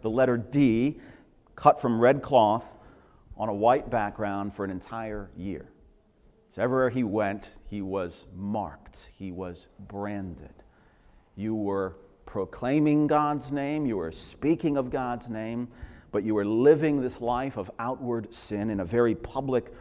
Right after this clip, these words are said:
way. And so what you kept in secret, we will now proclaim. You've been proclaiming God's name outwardly, but denying it in secret. In secret, you've been worshiping and reverencing something else in your life. So we're going to put out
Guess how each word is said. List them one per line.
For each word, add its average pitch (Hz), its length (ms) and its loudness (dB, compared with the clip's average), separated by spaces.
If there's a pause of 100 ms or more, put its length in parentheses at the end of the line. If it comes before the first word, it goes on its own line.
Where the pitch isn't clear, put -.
(180)
way. 82 440 -6 (680)
And 95 100 -10
so 104 280 2
what 110 340 2
you 147 220 6
kept - 320 -2
in 120 120 -2
secret, 117 420 -2
we 127 240 2
will 123 140 0
now 101 200 -4 (120)
proclaim. 90 420 -6
You've 170 100 8
been 165 140 6
proclaiming 156 560 4
God's 135 440 4 (240)
name 139 360 4 (100)
outwardly, 104 760 2 (260)
but 117 160 -4
denying 117 520 0
it 104 220 -4
in 104 160 -6
secret. - 600 -8 (260)
In 87 100 -10
secret, 120 400 0
you've 110 160 -2
been 104 160 0
worshiping 104 440 0
and 98 100 -4
reverencing 101 420 -2
something 101 320 -4
else 123 280 -2
in 101 80 -6
your 90 100 -8
life. 82 200 -8
So 104 120 -6
we're 147 160 6
going 156 220 4
to 127 100 0
put 139 200 2
out 127 280 6